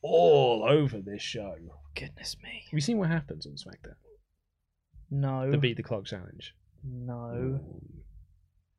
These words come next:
Speaker 2: Oh, Luke.
Speaker 1: Oh, oh, Pete.
Speaker 2: No, Luke.
Speaker 1: <laughs> Oh, oh, Pete.
Speaker 2: Oh, I don't want to.
Speaker 1: Um, he, they continue. "Now that Old Man Tommy is heel,"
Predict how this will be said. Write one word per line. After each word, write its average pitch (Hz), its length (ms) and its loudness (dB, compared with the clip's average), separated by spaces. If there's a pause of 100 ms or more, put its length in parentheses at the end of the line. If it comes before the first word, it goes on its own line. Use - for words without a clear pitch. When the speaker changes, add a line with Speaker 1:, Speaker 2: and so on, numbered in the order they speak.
(240)
Speaker 2:
Oh, 123 280 -8
Luke. 151 680 4
Speaker 1:
Oh, 90 380 -4
oh, 92 260 -8
Pete. 92 160 -12
Speaker 2:
No, 175 400 -2
Luke. 196 680 -2
Speaker 1:
<laughs> - 20 -2
Oh, 104 300 2
oh, 107 220 4
Pete. 95 520 -6
Speaker 2:
Oh, - 800 -18
I 170 80 -12
don't - 300 -8
want 131 320 -14
to. 151 420 -6 (500)
Speaker 1:
Um, 120 580 8 (180)
he, 131 420 8
they 143 160 10
continue. 151 540 10 (240)
"Now 262 180 12
that 269 160 10
Old 214 220 10
Man 170 220 10
Tommy 160 360 8
is 143 140 8
heel," 147 340 10